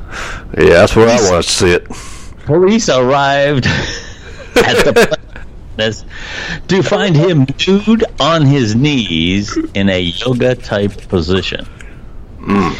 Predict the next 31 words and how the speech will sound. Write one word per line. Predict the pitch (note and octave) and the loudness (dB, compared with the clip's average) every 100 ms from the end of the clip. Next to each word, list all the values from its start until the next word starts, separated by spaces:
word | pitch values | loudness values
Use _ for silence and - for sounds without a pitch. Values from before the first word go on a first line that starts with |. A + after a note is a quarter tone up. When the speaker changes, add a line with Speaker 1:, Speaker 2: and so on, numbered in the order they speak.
| - | -4
Speaker 2:
He | C#3 | -2
was | D3 - - | -2 -4 -8
arrested | - F#3+ F#3 G3+ | 0 0 0 0
without | B2 G#2+ B2+ C#3+ | 2 2 0 -2
incident. | E3+ E3+ D3+ B2+ F#3 - - - - - - - - - - - | -2 -2 -2 0 0 -4 -10 -16 -16 -16 -16 -16 -16 -14 -12 -6
Now, | C3 | -2
this | B2+ D#3 | -2 -2
is | B2+ | -2
according | - D3+ C3+ A2 | 0 0 0 0
to, | C3 B2 B2 A#2 | 0 2 4 4
uh, | G#2+ G#2+ G2+ G2+ | 2 2 2 2
C | F#2+ - | 0 -2
B | A#2+ A#2+ | 2 2
S | A2+ - | 2 0
Local | G2 G2+ A#2 A#2 G#2+ | 0 2 0 0 0
in | G2 F2 D#2+ | 0 0 0
Boston. | G2+ G2 F2+ - - C#2+ C2+ F2+ G#2 C3+ C3 - - - - - - - - - | 0 0 -2 -6 -12 -10 -6 -2 0 0 -2 -12 -16 -14 -12 -12 -14 -14 -8 -4
And, | A2 A2+ A2+ A2+ A2+ A2+ | -2 0 0 0 0 2
uh, | A2+ | 2
the | A2+ | 2
only | D#3+ B3 | 2 2
statement | - G3 F3+ D3+ | 2 0 0 0
he | B2 C#3+ | 2 2
made | C3+ C3 G#2 G2 | 2 2 0 0
was | G2+ F2 | -2 -2
that | G#2+ G2+ G2 F#2+ - - | 0 0 0 -2 -10 -8
he | A#2+ C3 B2+ B2 | -2 0 0 0
was | A#2+ | 0
under | C#3+ G3 F#3 | 2 2 2
the | D3+ | 0
impression | G#2+ - B2+ A#2+ - D2+ - E2+ F2+ G2+ | -4 -4 -4 -2 -2 -8 -8 -10 -8 -8